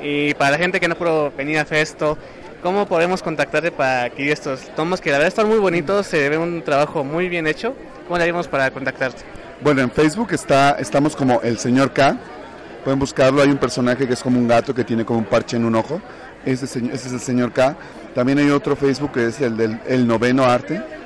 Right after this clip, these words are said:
Speaker 2: donde también están, bueno, hay una, hay una página en línea donde pueden adquirirlos por,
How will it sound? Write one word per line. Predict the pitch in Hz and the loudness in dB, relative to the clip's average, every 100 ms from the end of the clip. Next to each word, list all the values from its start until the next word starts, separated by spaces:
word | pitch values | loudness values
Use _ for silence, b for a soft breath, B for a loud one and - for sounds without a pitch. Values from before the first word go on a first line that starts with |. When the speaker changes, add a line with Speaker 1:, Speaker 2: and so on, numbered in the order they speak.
| B B B - | B B B -4
Speaker 2:
donde | 127 127 | -2 0
también | 127 127 131 | 2 4 2
están, | 131 - 123 123 | 0 0 0 0
bueno, | 113 113 101 - | -2 -4 -4 -2
hay | 110 123 | 0 2
una, | 127 120 117 110 | 4 4 4 2
hay | 110 120 | 0 0
una | 120 113 107 | 0 2 2
página | 123 123 123 | 0 -2 -2
en | 117 | 2
línea | 123 123 | 2 2
donde | 113 | 0
pueden | 107 113 113 | -2 0 0
adquirirlos | 110 - 110 110 104 107 - | -2 -2 -2 -2 -2 -4 -6
por, | 104 | -10